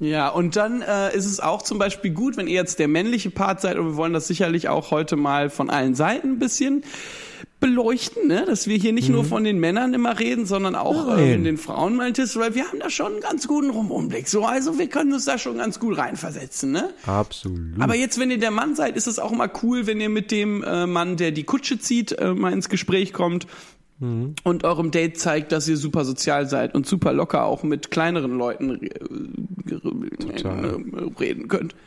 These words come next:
Speaker 2: Ja, genau, dass ihr auch mit Leuten, die ganz klar unter euch stehen, <laughs> dass sie da auch mit können, ne? Mit so einfachen Leuten. Da könnt ihr einfach mal ein paar Fragen stellen über die Kutsche irgendwie.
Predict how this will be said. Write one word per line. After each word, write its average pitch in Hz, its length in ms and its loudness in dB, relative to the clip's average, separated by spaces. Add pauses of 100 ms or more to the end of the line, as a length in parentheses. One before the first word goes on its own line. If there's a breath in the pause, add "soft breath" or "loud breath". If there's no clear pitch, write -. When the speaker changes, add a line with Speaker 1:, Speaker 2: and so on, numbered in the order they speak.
(140 loud breath)
Speaker 2:
Ja, 95 320 -6 (380)
genau, 98 280 -2
dass 98 200 -4
ihr - 100 -4
auch 101 160 -4
mit 110 180 -2
Leuten, 107 360 0
die 98 80 -6
ganz 107 300 -2
klar 98 280 -4
unter 98 240 -8
euch 95 220 -8
stehen, - 320 -6
<laughs> - 60 0
dass - 160 0
sie - 80 -12
da - 120 -4
auch - 260 -4
mit 95 200 -6
können, - 300 -8
ne? 110 120 -6
Mit 101 200 -4
so 107 80 0
einfachen 107 520 0
Leuten. 95 380 -4 (260 loud breath)
Da 196 100 2
könnt 202 200 4
ihr - 100 6
einfach 156 160 2
mal 139 120 6
ein 127 40 4
paar 127 140 2
Fragen 104 380 0
stellen 101 300 -2
über 101 120 -4
die 101 80 -6
Kutsche - 420 -8
irgendwie. 98 380 -2